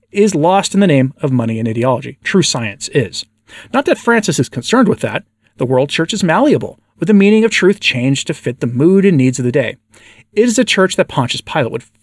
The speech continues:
finally feel quite at home in. And that is why Francis is destroying the apostolic faith, or trying to at any rate. Is this world church the ape of the church that I've spoken before about? For those new here,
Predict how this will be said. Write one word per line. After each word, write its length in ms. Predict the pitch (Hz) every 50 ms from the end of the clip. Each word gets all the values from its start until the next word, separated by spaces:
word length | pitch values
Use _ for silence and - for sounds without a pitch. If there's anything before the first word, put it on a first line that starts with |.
| _ _ _ _ _ _
finally 480 | - 165 165 202 208 208 202 190 190
feel 240 | 180 - 185 170 160
quite 280 | - - - 120 123 131
at 80 | 131
home 240 | - 139 127 117 104
in. 120 | 98 107 - _ _ _ _ _ _ _ - -
And 100 | - 143
that 100 | 220 311
is 120 | 339 262 -
why 120 | 262 247
Francis 560 | 208 - - 202 202 208 208 - 214 185 -
is 160 | 190 175 170 -
destroying 420 | - 143 - - 143 127 123 120
the 100 | 123 123
apostolic 540 | 127 139 139 - 120 - - 107 101 107 -
faith, 220 | - 107 - -
or 80 | - -
trying 300 | - - 156 151 131 117
to 160 | - 131 123
at 60 | -
any 180 | 113 113 117 107
rate. 320 | 113 123 113 110 - - _ _ _ _ _ _ _ - - - - - - - _
Is 240 | 240 262 294 240 208
this 220 | 214 226 220 -
world 240 | - 160 175 180 165
church 360 | - - 160 151 156 - - -
the 160 | - 131 -
ape 200 | 110 113 117 -
of 80 | - 135
the 100 | 160 156
church 280 | - 180 175 175 -
that 120 | - 175 165
I've 100 | 165 -
spoken 360 | - - 180 170 - 185 170
before 360 | 170 165 - - 180 180 185
about? 280 | 180 190 196 190 190 - _ _ _ _ _ _ _ _ _ -
For 80 | -
those 200 | 330 392 359 240
new 280 | 196 160 156 156 165 165
here, 340 | 139 - 123 104 92 131